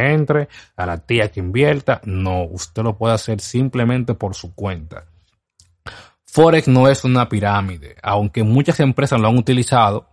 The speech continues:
como medio de promoción, no es una pirámide.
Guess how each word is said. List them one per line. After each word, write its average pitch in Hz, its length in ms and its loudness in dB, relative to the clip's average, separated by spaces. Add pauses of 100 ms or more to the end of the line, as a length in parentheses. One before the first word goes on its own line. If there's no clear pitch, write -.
(140)
como 95 340 -2
medio 117 440 0
de 110 80 -2
promoción, 123 640 -2 (440)
no 123 540 6
es 143 340 -2 (160)
una 110 300 0
pirámide. - 680 -14